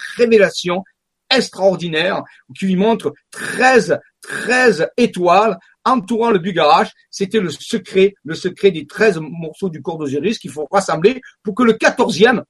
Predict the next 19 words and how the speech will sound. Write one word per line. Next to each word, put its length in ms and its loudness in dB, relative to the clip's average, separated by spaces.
peut-être 280 2
c'est 100 -8
Bugarash, 520 0
on 40 -8
ne 40 -8
sait 140 -8
pas, 160 -4
le 80 -2
quatorzième, 680 0
hein, 140 -4
euh, 220 2
donne 340 2
la 160 -4
naissance, 640 0
la 140 -2
résurrection, 720 -6
qu'on 100 -6
appelle 220 -4
aussi. 260 -14